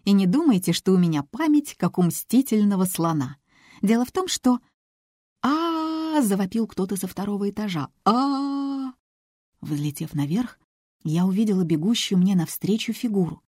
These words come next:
кричащую, что есть сил, и поймала ее в объятии. "А-а-а!" продолжала визжать пойманная мною Феоктистова. "А-а-а!"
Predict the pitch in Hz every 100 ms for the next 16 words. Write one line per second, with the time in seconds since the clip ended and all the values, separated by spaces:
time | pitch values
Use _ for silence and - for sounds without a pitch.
0 | _ _ - 202 185 - 226 262 - 233
1 | 220 - - 240 214 233 - - - 196
2 | 156 - _ _ _ 180 165 156 160 226
3 | 247 220 202 190 175 185 151 147 - -
4 | - _ _ - 339 359 339 330 330 330
5 | 320 254 226 202 196 226 214 190 196 233
6 | - 185 226 220 214 214 214 180 160 190
7 | 185 202 208 - 220 185 - 180 - 269
8 | 254 247 240 233 214